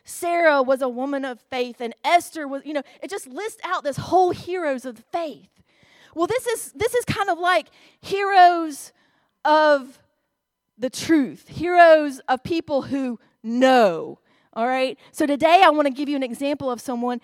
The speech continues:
and then when we get done today, I want my name to be in this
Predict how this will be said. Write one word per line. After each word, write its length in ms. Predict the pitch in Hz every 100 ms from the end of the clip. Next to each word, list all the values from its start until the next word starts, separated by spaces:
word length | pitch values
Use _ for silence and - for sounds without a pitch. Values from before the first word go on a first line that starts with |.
| - -
and 140 | 277
then 140 | 285 -
when 300 | 262 302 370
we 120 | 415 415
get 260 | 415 302
done 280 | 220 330 370
today, 680 | 403 349 302 311 277 196 190 - _ _ _ -
I 160 | 311
want 400 | 392 403 415 359 - _ _ _ _ _ _
my 320 | 226 277 339
name 500 | 311 269 180 151 - _ _ _ _ _ _ _
to 160 | 302 254
be 220 | 269 262
in 340 | 262 247 240
this 340 | 233 226 -